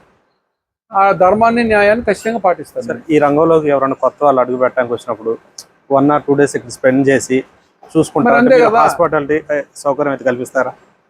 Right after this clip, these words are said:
Speaker 1: హండ్రెడ్ పర్సెంట్. ఇప్పుడు ఎవరైనా కొత్త వాడు వచ్చాడు,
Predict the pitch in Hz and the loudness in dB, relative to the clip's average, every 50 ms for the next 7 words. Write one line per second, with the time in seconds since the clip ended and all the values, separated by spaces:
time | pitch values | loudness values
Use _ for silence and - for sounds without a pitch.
0 | _ - - _ _ 220 254 269 294 269 285 285 269 254 262 214 180 156 143 156 | _ -20 -20 _ _ 2 2 2 2 2 2 2 2 2 2 0 0 -4 -2 0
1 | 180 226 254 226 208 196 196 202 190 190 185 - - 220 214 208 208 - 196 185 | 2 4 4 4 4 2 0 -2 -2 -4 -4 -2 -2 -2 -2 -4 -6 -6 -8 -6
2 | 185 185 185 185 | -4 -6 -6 -8